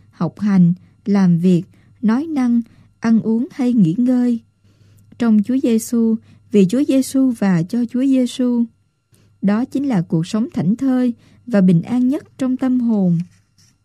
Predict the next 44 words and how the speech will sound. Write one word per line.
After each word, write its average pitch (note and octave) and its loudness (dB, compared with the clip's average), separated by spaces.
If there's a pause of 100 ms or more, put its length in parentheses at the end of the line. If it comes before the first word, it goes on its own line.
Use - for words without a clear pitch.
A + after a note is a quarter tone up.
(1040)
Tôi A3 2
có B3 -4
ấn C#4+ -4
tượng E3+ -2
sâu A#3+ -4
sắc - -12
với C#4+ -2
việc A#3+ -2
rằng, F3+ -2 (460)
trước D#4 -4
khi A#3+ 0
giảng G3+ 0
dạy, F#3 -2 (280)
trước E4 -4
khi C#4+ 0
trình F#3 4
bày F3+ 2
với A3+ -2
đám C#4 -4
đông B3+ 0
về G3 0
tám G#3+ -2
mối C4+ 0
phúc G4+ -14 (100)
thật, A3+ -2 (600)
Chúa C#4 0
Giêsu B3 0
đã F#3+ 0
thương B3+ -2
xót - -8
họ C#3 -6 (100)
và E3+ 0
cho B3+ -4
họ A3+ -4
ăn. A#3 0 (640)
Rồi F#3 2
sau A#3 -4
đó, A3 -2
Ngài F#3+ 2
mới F3+ 2
bắt C4 -6
đầu F#3 0
dạy D#3+ -2
họ. F3 0